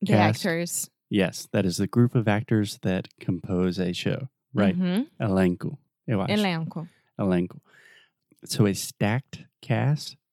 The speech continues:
Speaker 2: if you stack something, that is when you're putting one thing on top of another.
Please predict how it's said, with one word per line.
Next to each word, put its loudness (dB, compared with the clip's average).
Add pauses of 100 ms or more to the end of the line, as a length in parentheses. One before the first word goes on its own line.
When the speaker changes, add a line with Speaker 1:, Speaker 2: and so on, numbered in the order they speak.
(160)
Speaker 2:
if -2
you 0
stack -2
something, 0
that 0
is -4
when 2
you're 2
putting 0
one 2
thing 0
on 0
top -2
of -2
another. 2